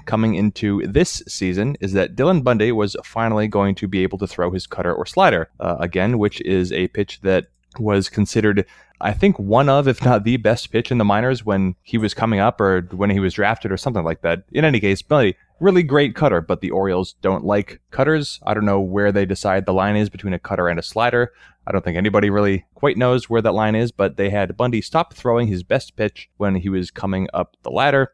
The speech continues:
Last year, according to Brooks Baseball, he threw the slider or cutter, looks like, zero <laughs> times, and he, uh, he had the success that he did. So he is now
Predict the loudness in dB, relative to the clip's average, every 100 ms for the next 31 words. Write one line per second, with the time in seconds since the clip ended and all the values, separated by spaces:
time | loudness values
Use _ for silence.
0 | _ -2 0 -2 -4 0 2 0 0 0
1 | -2 -2 -4 -4 -6 -16 -20 _ _ -4
2 | -4 -2 -4 0 0 0 2 -2 0 0
3 | -2 -4 0 0 2 0 0 -2 -4 -4
4 | -2 0 -2 -6 -10 -10 -4 0 0 -2
5 | -12 _ -10 -2 2 2 2 0 2 4
6 | 4 2 0 -6 _ -14 -10 -2 0 0
7 | 0 0 0 0 -2 -2 -2 -2 -6 -8
8 | -6 -6 -4 -4 0 0 0 -12 -20 _
9 | -4 0 0 -2 -2 0 2 0 0 0
10 | 0 -2